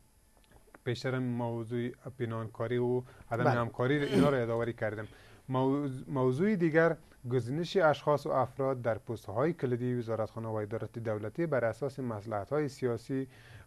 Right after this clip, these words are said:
Speaker 1: قومی، حزبی و یا مصلحت‌هایی که، اه، حکومت یا دولت م-، مدارا او را در نظر می‌گیرند و در پست‌های کلیدی اینها،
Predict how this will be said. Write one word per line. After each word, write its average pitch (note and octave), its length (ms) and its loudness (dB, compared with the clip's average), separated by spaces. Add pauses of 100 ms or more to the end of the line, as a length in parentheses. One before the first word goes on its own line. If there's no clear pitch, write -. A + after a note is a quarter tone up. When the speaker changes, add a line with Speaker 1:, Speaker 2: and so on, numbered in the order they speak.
Speaker 1:
قومی، B2+ 440 2
حزبی B2 720 -2 (400)
و D#3 140 4
یا E3+ 400 6 (220)
مصلحت‌هایی B2+ 840 2
که، C#3 320 0 (340)
اه، A#2 340 2
حکومت B2+ 540 -2 (260)
یا A#2+ 300 4
دولت A2+ 440 0
م-، A#2 580 -4
مدارا A2+ 340 -2
او B2+ 180 -2
را A2+ 200 0 (300)
در A#2 140 -6
نظر B2 300 0
می‌گیرند A#2+ 440 -4
و A2+ 140 -6
در A2 100 -4
پست‌های A2 400 -8
کلیدی A2 520 -6 (600)
اینها، A#2 380 -2